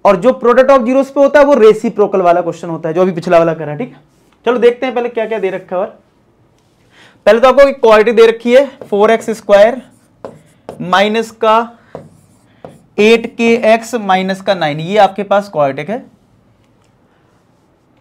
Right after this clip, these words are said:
और क्या बोला है, एक ज़ीरो जो है इस क्वाड्रेटिक पॉलिनॉमियल का equal in magnitude but opposite sign।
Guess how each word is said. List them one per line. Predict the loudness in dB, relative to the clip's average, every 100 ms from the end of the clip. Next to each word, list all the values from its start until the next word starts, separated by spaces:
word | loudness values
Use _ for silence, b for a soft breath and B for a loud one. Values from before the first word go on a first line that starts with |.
| _ _ 0
और | 0
क्या | 2 2
बोला | 4 4
है, | 2
एक | 2 0 0 -2 -4
ज़ीरो | -4 0 0
जो | 0 0
है | 0 0
इस | -2 -8
क्वाड्रेटिक | -2 0 0 -2 -8 -4
पॉलिनॉमियल | -4 -2 -6 -6
का | -4 -2 -2 -4 -12 _ _ _
equal | -8 -8 -12 -4 2 2 0
in | -4 -6
magnitude | -2 -2 -2 -4 -4 -4 -8 b b b -12
but | -2 -2
opposite | 0 -2 -4 -6
sign। | -8